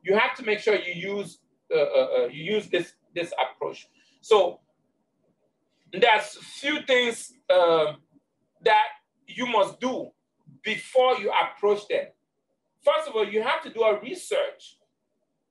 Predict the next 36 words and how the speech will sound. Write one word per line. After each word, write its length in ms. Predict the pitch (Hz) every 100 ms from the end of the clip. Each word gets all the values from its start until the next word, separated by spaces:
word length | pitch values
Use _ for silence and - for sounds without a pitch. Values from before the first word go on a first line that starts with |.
| _
on 160 | 180 196
the 80 | 196
person. 440 | - 262 311 - - - _ _ _ _ _ _ _ _
I 140 | 156 -
talked 280 | - 247 208
about 260 | 190 180
this 200 | 196 -
yesterday. 500 | 196 208 160 139 123 -
Do 80 |
a 180 | 262 233
research. 560 | 247 320 - - - - _ _ _ _
If 280 | 220 330 339
you 140 | 285
want 340 | 285 285 285 -
to, 260 | 254 240 226 - _ _ _ _ _ _ _ _ _ _ _ _ _ -
I 100 | 220
mean, 120 | 202
I, 400 | - 214 - 247
I 80 | 277
even 180 | 302
have 160 | 262 233
somebody 400 | - 262 226 208
who 140 | 196
came 240 | - 208 202 -
to 80 |
me 480 | 165 190 185 147 139 _ _ _ _ _
and 200 | 180 180
he 80 | 196
want 220 | 208 226
me 80 | 220
to 320 | 202 - 175
invest 360 | 170 196 202 -
in 160 | 180 170
his 200 | 190 -
company. 640 | 180 151 151 156 147 143 _ _ _ _ _ _ _ -
And 380 | 196 202 185